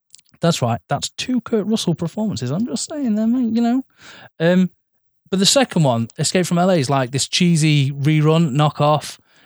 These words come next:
You know, everything's increased, like the budget, but it, it's stale. It's a great,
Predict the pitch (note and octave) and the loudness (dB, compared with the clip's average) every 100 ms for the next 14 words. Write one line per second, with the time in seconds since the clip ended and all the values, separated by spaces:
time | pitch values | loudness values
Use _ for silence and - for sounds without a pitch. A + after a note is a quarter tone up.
0 | _ - C#3+ D3+ D#3 - D#3 C#3 B2+ - | _ -4 -2 0 0 0 2 2 0 -4
1 | _ _ - D3+ - D#3+ D#3+ C#3+ C3 C#3+ | _ _ -4 -2 0 0 0 0 0 0
2 | C#3 D3+ - C3+ A#2 _ - C3+ - - | 2 0 0 -4 -4 _ -8 -2 0 0
3 | C#3 D3 F3 F#3+ _ _ _ _ G3 F3 | 2 2 2 0 _ _ _ _ -2 0
4 | F#3 D#3+ F#3+ G3+ F#3 | -2 0 2 2 0